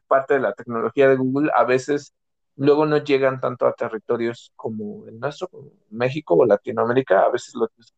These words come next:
conseguir por canales de terceros, pero hoy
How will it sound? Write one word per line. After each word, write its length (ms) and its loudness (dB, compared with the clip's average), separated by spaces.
conseguir 400 -4
por 160 -4
canales 360 0
de 140 0
terceros, 480 0
pero 640 6
hoy 340 4